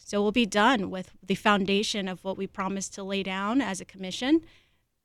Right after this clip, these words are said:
And now it's time to make sure that we close the other side to this. I figured it'd be a little bit easier if I were right down the street.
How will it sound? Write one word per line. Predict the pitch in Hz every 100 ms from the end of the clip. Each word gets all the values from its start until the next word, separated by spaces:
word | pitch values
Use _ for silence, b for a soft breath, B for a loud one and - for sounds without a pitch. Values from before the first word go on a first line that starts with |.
| _ -
And | 226
now | 214 240
it's | 254 -
time | 254 247 254
to |
make | 240 240
sure | 269
that | 254
we | 240
close | - 226 220 240
the | 254
other | 247 254
side | - 226 269
to | 226
this. | 175 - -
I | 180
figured | 226 233
it'd | 233
be | 226
a | 233
little | 233 226
bit | 220
easier | 226 220 208 190
if | 190
I |
were | 190 185
right | 185
down | 196 185
the | 175
street. | - 190 185 -